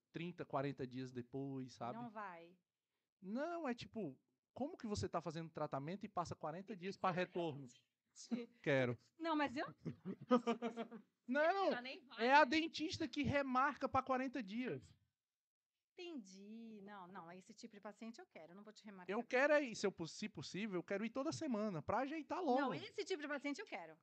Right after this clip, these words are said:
Speaker 1: Entendeu?
Speaker 2: Aí sim.
Speaker 1: Como é que você,
Speaker 2: Bora
Speaker 1: ó,
Speaker 2: lá.
Speaker 1: Paula, como é que você vai no dentista e diz assim, "Olha, você vai, ó, seu Glauber, você vai fazer o tratamento aqui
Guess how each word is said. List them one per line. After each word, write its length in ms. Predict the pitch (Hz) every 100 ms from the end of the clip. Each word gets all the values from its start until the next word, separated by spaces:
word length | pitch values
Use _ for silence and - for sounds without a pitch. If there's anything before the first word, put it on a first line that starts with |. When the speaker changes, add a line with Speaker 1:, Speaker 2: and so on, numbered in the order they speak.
| _ _ _ _ _ _ _
Speaker 1:
Entendeu? 520 | 185 170 196 160 120 _ -
Speaker 2:
Aí 220 | 214 247
sim. 400 | - 262 185 180 -
Speaker 1:
Como 160 | 349
é 60 | 370
que 180 | - 247
você, 220 | 170 202
Speaker 2:
Bora 280 | 220 269 349
Speaker 1:
ó, 40 |
Speaker 2:
lá. 260 | 415 240 190
Speaker 1:
Paula, 300 | 208 151 123
como 200 | 214 226
é 60 | 269
que 80 |
você 220 | 233 240 190
vai 140 | 170
no 100 | 170
dentista 480 | 151 139 123 135 151
e 20 |
diz 120 | 175
assim, 100 | -
"Olha, 240 | 170 131 92 _ _ _ _ _ _ _ _
você 120 | - 240
vai, 120 | 247 -
ó, 200 | 151 139
seu 160 | 185
Glauber, 340 | 185 214 127 110
você 120 | -
vai 100 | 190
fazer 200 | 247 208
o 60 | 202
tratamento 480 | 185 165 143 120 110
aqui 400 | - 190 160